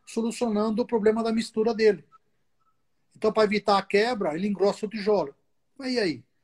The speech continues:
Ele tá solucionando o quê? Tá perdendo dinheiro, né? Então, não é esse o caminho. Além de não ser o caminho, porque tá escondendo os problemas, ele tá fabricando um produto que, se tivesse uma norma, não precisava ser tão pesado,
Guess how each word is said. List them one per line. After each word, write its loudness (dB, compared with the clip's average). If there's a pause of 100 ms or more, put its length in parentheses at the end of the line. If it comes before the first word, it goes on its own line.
(120)
Ele -10
tá -2
solucionando 0
o -2
quê? -6 (420)
Tá -10
perdendo 0
dinheiro, -4 (260)
né? -8 (220)
Então, 2
não 6
é 8
esse 2
o 0
caminho. -4 (380)
Além 4
de -8
não -6
ser -8
o -8
caminho, -10 (280)
porque -6
tá -2
escondendo -2 (280)
os -2
problemas, 2 (320)
ele -2
tá 0
fabricando 0
um 2
produto 2
que, -4
se 0
tivesse 2
uma -2
norma, 0 (280)
não -6
precisava -6
ser -2
tão -6
pesado, -6